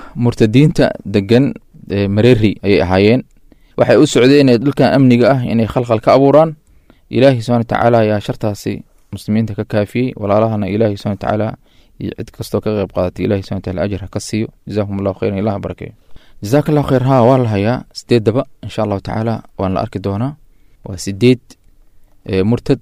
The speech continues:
oo gacanta lagu haayo. Ilaahay subhanahu wa ta'ala ayaa soo gacan geliyey. Haddee makrigii iyo mogtahay iyo shirqoolkii iyo dhibka muslimiinta ay u maleegayeen ayaa Ilaahay subhanahu wa ta'ala dhuuntooda ku celiyey.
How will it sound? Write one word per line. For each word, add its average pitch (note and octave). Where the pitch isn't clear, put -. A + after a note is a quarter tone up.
oo G2
gacanta -
lagu G2+
haayo. G2+
Ilaahay G#2+
subhanahu G2+
wa -
ta'ala G#2+
ayaa G2
soo A#2
gacan A2
geliyey. A#2+
Haddee G#2+
makrigii A#2
iyo G#2+
mogtahay G#2+
iyo -
shirqoolkii A2
iyo G2+
dhibka D3
muslimiinta B2+
ay F#2
u G#2+
maleegayeen A#2
ayaa A2
Ilaahay A#2
subhanahu G#2+
wa -
ta'ala G#2
dhuuntooda A2+
ku C3+
celiyey. C3+